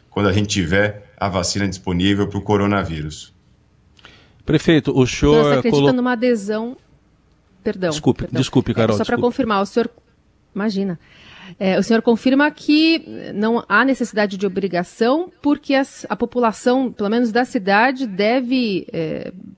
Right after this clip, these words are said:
Speaker 3: a-, ao ter uma vacina, enfim, testada e disponível pra população, a população
Speaker 1: Já acontece pra outras
Speaker 3: vai,
Speaker 1: vacinas.
Speaker 3: vai seguir normalmente aos postos.
Speaker 1: Isso.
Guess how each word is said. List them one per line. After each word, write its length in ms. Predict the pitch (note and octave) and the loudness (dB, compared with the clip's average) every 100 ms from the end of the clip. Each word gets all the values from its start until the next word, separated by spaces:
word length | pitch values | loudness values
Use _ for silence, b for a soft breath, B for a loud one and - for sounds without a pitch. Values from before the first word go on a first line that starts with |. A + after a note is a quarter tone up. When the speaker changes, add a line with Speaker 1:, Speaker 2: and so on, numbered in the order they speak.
| - | -16
Speaker 3:
a-, 240 | - - G3+ | -6 -2 0
ao 100 | G#3+ | 2
ter 100 | A3 | 2
uma 160 | A3 | 2
vacina, 840 | G3 F3+ - G3+ G3+ F#3+ D#3+ D#3 - - - - | 0 -2 -4 -4 -2 0 -2 -4 -8 -16 -18 -16
enfim, 280 | F#3 - E3+ | -14 -12 -10
testada 600 | F3+ F#3 - G3 B3 F#3+ | -6 -6 -2 0 2 0
e 80 | E3+ - | -4 -8
disponível 380 | - - F#3 F3 | -14 -8 -6 -6
pra 120 | - | -10
população, 600 | F#3 F3+ G#3 G3 A#3 C4 B B F3+ - E3+ - - _ - | -10 -8 -6 -4 -2 -2 B B -20 -20 -20 -20 -20 _ -10
a 140 | - | -6
população 500 | F#3 G3+ G#3 G3 A#3 | -4 -2 -2 0 2
Speaker 1:
Já 80 | B3+ | 4
acontece 140 | C#4 B3 | 2 0
pra 80 | |
outras 140 | A3+ A#3+ | -2 0
Speaker 3:
vai, 120 | B3+ B3+ | 0 0
Speaker 1:
vacinas. 180 | - | -2
Speaker 3:
vai 140 | A#3 B3 | 0 2
seguir 300 | C#4 G#3+ C4 | 0 0 2
normalmente 560 | C#4 C#4 C4+ B3+ C4 | 2 4 4 2 2
aos 140 | B3+ - | 0 0
postos. 640 | G3+ E3 - F3 - - - _ - - - _ _ _ - | 0 0 -2 -6 -6 -8 -16 _ -20 -20 -20 _ _ _ -6
Speaker 1:
Isso. 380 | C#3 C3+ - | -6 -8 -16